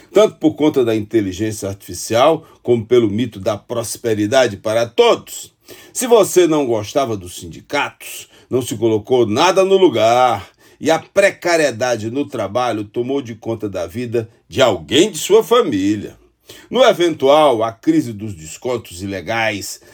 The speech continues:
de seis vírgula três bilhões de reais de pensionistas e aposentados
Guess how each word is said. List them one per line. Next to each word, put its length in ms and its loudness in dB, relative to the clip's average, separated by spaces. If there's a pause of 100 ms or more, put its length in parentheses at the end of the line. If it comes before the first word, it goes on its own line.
(140)
de 120 -8
seis 360 4
vírgula 300 0
três 300 -2
bilhões 680 2
de 100 -2
reais 380 -4
de 100 -14
pensionistas 840 -8
e 40 -10
aposentados 1080 -6